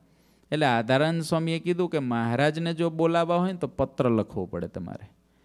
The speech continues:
અને ભગવાનને પત્ર લખવો હોય કે મોટા સાધુને પત્ર લખવો હોય ને તો શીખવો પડે.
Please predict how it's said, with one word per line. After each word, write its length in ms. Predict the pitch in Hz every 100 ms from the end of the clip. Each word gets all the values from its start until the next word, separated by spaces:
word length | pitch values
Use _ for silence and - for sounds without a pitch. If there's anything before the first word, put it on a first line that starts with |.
| _ _ _ -
અને 140 | 147 113
ભગવાનને 600 | 107 98 110 135 151 156
પત્ર 320 | - 151 160 160
લખવો 360 | 160 160 170 165
હોય 220 | 175 180
કે 160 | 180 131
મોટા 380 | 123 127 131 151
સાધુને 580 | 151 127 113 107 131 147
પત્ર 320 | 147 147 - 151
લખવો 300 | 151 151 175
હોય 120 | 170
ને 20 | 151
તો 120 | 139
શીખવો 500 | - 147 - 160 151 117
પડે. 260 | 87 85